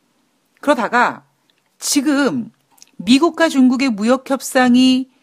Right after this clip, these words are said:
뭐 결과가 나올 거다라고 하는데 여러분도 감 잡으셨다시피 이게 완전한 미국의, 미국의 압승이라고 얘기하기에는 좀 애매하죠.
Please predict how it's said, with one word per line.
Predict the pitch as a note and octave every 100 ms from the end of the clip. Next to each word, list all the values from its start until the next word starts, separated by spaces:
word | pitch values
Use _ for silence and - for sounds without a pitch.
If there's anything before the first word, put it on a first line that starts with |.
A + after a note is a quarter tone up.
| _
뭐 | A3+ A3 A3+ A3
결과가 | - G3 A#3+ B3 A#3
나올 | D3+ E3 A#3
거다라고 | A#3+ A#3 A3 G3
하는데 | A#3+ A3 F3 G#3+ D3 - _ _ -
여러분도 | F3+ C4 D4 C#4+
감 | C#4+ A3 A3+
잡으셨다시피 | - E3 G3+ A3+ A3+ A#3 _ A3 - - - E3+ F#3 D3+ A#2+ - _ _ _ _ _
이게 | G#3+ A#3
완전한 | C#4+ - G#3+ C4+ F4 E4+ D4+ F3
미국의, | G3 F#3+ A#3+ B3 B3 -
미국의 | F#3 G#3+ A#3 C4 C4 -
압승이라고 | D#3 G3 - E4+ F4 E4+ D#4 C#4
얘기하기에는 | E3+ D#3+ B3 B3 G3 A#3+ A#3+ D4 - - - -
좀 | E4 - -
애매하죠. | - E4+ A#4 A#4+ B4 B4+ G#4 - A#3 C3 -